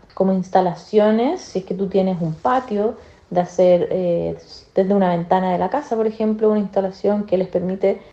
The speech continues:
acceder al exterior, pero en un, en un área completamente enrejada. Es como semiconfinamiento. Los collares ex-, que existen,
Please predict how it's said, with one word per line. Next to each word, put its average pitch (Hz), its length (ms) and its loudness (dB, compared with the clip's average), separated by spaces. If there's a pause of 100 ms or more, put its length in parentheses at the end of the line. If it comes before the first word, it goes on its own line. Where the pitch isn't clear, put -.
acceder 180 480 2
al 233 80 6
exterior, 226 560 4
pero 202 200 4
en 196 80 2
un, 190 320 0
en 180 160 -2
un 180 80 0
área 175 360 0
completamente 175 800 2
enrejada. - 720 -4 (240)
Es - 80 -18
como 185 180 0
semiconfinamiento. 175 1160 0 (360)
Los 196 160 -2
collares 214 920 2 (220)
ex-, - 220 -6
que - 160 -4
existen, 233 640 -2